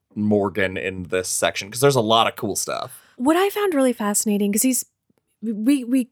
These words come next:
Speaker 2: come with him and he's, like, explaining he got the call, he's on his way to the school, and, you know, he has a plan and everything.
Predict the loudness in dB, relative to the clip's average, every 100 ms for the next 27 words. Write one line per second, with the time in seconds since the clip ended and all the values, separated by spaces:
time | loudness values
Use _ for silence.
0 | -6 0 2 2 2 2 4 2 2 0
1 | 0 -2 -2 2 2 4 2 0 -2 -4
2 | -4 -4 -6 0 4 6 6 4 2 0
3 | 0 -2 -4 -4 -4 -4 -6 -6 -4 0
4 | 0 0 -2 -4 -6 -10 -6 -4 -2 -2
5 | -4 -4 -2 0 -2 -2 -6 -6 -6 -6